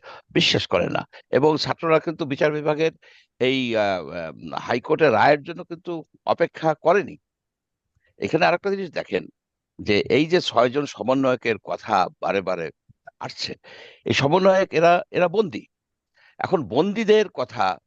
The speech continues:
বন্দীদের পিতামাতাদের কথার কোনোই, কোনোভাবেই গুরুত্ব দেওয়া যাবে না,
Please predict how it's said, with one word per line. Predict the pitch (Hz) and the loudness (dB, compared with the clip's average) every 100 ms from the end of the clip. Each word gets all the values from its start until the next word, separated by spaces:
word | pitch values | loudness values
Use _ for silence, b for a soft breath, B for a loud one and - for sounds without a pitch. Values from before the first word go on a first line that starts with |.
| _ _ | _ _
বন্দীদের | 113 143 147 147 | -8 -6 -6 -6
পিতামাতাদের | - 139 135 127 117 123 117 - | -4 -2 -2 -4 -6 -6 -6 -6
কথার | 110 135 107 - b b b _ | -4 2 2 0 b b b _
কোনোই, | 165 185 214 220 202 - _ _ _ - | 2 6 6 4 0 -8 _ _ _ -2
কোনোভাবেই | 156 190 180 208 | 2 4 4 0
গুরুত্ব | 165 151 160 156 | -2 -4 -4 -6
দেওয়া | 123 123 | 2 2
যাবে | 104 101 117 | 2 -4 -6
না, | 107 | -8